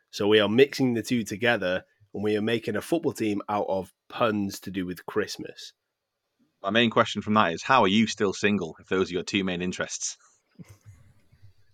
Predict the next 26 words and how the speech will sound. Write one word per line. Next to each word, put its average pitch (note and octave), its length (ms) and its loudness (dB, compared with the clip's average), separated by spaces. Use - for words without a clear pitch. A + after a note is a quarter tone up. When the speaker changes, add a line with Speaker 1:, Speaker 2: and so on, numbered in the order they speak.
Speaker 1:
I, F2+ 100 2
I, F2+ 280 2
I F#2+ 120 -2
mean, F2 320 -2
it's, - 400 -14
yeah, F#2 180 -8
self-explanatory. B2+ 1200 4
Speaker 2:
Uh, A#2 280 2
so, D3+ 480 6
yeah, C3+ 180 6
we've A2 140 6
broken D3+ 320 2
down, B2+ 400 6
um, G2+ 440 2
one C#3 260 4
to B2+ 100 -2
eleven F#2 460 0
and F#2 120 -8
some G2 100 -10
special A#2+ 320 -2
mentions F2 640 -6
of F2 380 -12
the F#2+ 140 -8
best A2 340 -4
Christmas-based - 560 -2
puns G2 380 -2